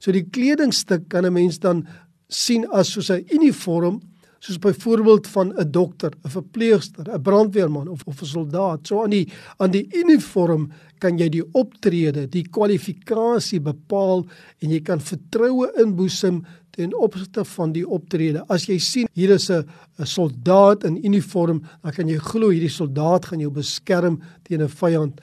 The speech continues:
Jy glo dit is wat die persoon kan doen. Nou sê hy in Kolossense drie vers twaalf, "Beklee julle dan as uitverkorenes van God,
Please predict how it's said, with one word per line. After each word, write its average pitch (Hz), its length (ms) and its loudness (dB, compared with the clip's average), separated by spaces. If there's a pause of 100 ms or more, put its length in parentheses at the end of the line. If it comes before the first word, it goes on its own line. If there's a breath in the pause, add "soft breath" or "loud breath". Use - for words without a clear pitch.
(260 soft breath)
Jy 160 100 -4
glo 226 500 2
dit 156 380 2
is 214 180 2
wat 170 120 -2
die 156 100 -2
persoon 175 600 -2
kan 165 240 -2
doen. 139 200 -6 (260 soft breath)
Nou 185 120 2
sê - 240 4
hy 185 180 6
in 160 120 0
Kolossense 170 640 -2
drie 156 200 -2
vers 147 340 -8
twaalf, 160 400 -2 (320 soft breath)
"Beklee 240 880 2
julle 175 440 2
dan 160 380 0
as 175 260 -4
uitverkorenes 202 1000 2
van 180 220 -2
God, 160 360 -4